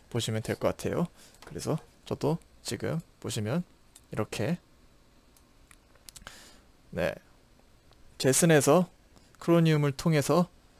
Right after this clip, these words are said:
똑같이 이 크롬을 실행시킬 수 있고요. 똑같은 지금 강의 안을 켜두었습니다. 네, 그런 다음 저희가 소개할 여러 가지 툴들이 있는데요.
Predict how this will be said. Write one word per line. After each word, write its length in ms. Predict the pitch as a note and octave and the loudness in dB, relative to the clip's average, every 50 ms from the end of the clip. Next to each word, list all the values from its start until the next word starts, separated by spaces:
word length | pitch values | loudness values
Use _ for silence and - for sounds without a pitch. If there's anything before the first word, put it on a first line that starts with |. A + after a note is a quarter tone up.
| _ _ - | _ _ -8
똑같이 420 | - E3 - D#3 - - - C3 | -4 0 0 0 2 2 2 4
이 180 | D3+ D#3+ - C3 | 4 2 0 -4
크롬을 480 | - - - E3 D#3+ D3 C#3 C#3 C#3 C3 - - - - - _ | -6 -4 0 0 2 2 2 0 0 -2 -8 -18 -20 -20 -20 _
실행시킬 460 | - - E3 D#3+ D#3 D3+ - - E3 | -12 -6 -2 -2 -2 -2 0 0 0
수 120 | D3+ - - | 0 0 -2
있고요. 380 | - - - - F2 B2+ E3 E3 - _ _ - - - _ - - | -2 -2 -2 0 2 2 0 0 -4 _ _ -20 -20 -20 _ -16 -12
똑같은 500 | - C#3+ - B2 - - B2+ B2+ D#3+ D#3+ - _ - - - - | -8 -2 -2 -2 0 0 0 2 0 0 -4 _ -20 -20 -20 -20
지금 320 | - - - B2 A2 A2 | -18 -14 -10 -8 -8 -6
강의 280 | - - A#2 A2+ A#2+ A#2+ | -4 -4 -2 0 2 4
안을 340 | G2+ F#2+ G2 B2 D#3 E3+ - - - - - - - - | 4 2 2 2 0 -2 -2 -4 -20 -20 -20 -20 -20 -12
켜두었습니다. 800 | - - D#3+ C#3 B2 A#2 - - G#2+ F2+ - - - C3 E3+ - - - - _ _ _ _ _ - | -4 -2 0 0 0 0 -2 -4 -6 -8 -6 -4 -2 -2 -2 -2 -4 -12 -20 _ _ _ _ _ -20
네, 100 | - - - - - _ _ _ _ - - - - _ - | -20 -20 -20 -20 -20 _ _ _ _ -20 -20 -20 -20 _ -8
그런 220 | - C3 B2+ C3 | -4 -2 0 2
다음 240 | A#2 G#2+ A2 D#3 F3+ - - - _ - | 4 6 6 6 4 2 -2 -16 _ -10
저희가 460 | - - G#2+ G#2+ G2+ A2 C3 D#3+ - - _ _ _ _ _ _ _ _ - | -4 -2 0 2 4 4 2 2 0 -6 _ _ _ _ _ _ _ _ -16
소개할 440 | - - - E3 E3+ E3 D#3+ D#3+ - - _ _ _ _ _ - - - - D3+ C#3 C3+ C3+ | -12 -8 0 2 4 4 4 4 0 -6 _ _ _ _ _ -20 -16 -8 -4 -2 -2 0 2
여러 160 | B2+ B2 C3 | 2 4 4
가지 140 | C3 B2+ C3 | 4 2 0
툴들이 340 | - - F#3+ F3+ F3 F#3+ E3+ | -2 -4 -4 0 2 2 2
있는데요. 420 | C3 A2 G#2+ G2+ G#2 A#2+ D#3 D#3+ | 2 0 -2 -2 0 0 0 0